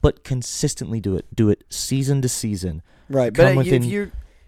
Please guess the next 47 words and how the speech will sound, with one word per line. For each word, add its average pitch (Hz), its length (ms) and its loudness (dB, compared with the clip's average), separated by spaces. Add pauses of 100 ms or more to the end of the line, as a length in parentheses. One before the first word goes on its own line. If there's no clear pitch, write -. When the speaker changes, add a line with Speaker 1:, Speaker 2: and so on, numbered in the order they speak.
(320)
Speaker 2:
I 151 60 -8
mean, 160 180 -4
it, 143 160 -8
it 156 160 -4
makes 175 260 0
sense 147 340 -4
why 123 220 4
he 131 160 2
Speaker 1:
<coughs> 123 80 0
Speaker 2:
became 120 300 -4
the, 113 260 -2
the 120 120 -4
highest 117 300 -2
paid. 113 220 -2
I 113 40 -2
mean, 113 180 -4
the 113 100 -6
formula 127 480 0
was 123 200 -2
there 113 280 0
for 113 200 -6
him 113 160 -6
to 110 60 -8
make 113 180 -6
the - 80 -8
money. 110 320 -8 (280)
He's, 113 300 -6
he's 113 400 -8 (400)
only 131 420 -2 (100)
twenty-six 135 600 -2
years 131 180 -2
old. 113 320 -2 (240)
He's 117 200 -2
won 127 240 -2
an 127 120 -2
M 123 140 -2
V 123 180 -4
P, 113 400 -4 (220)
and 123 120 2
he's 120 120 4
shown 117 400 -2
great 120 300 -2
signs. 117 500 -6
And, 110 440 -4
um, - 180 -12 (300)
I 123 80 -10
mean, 113 360 -10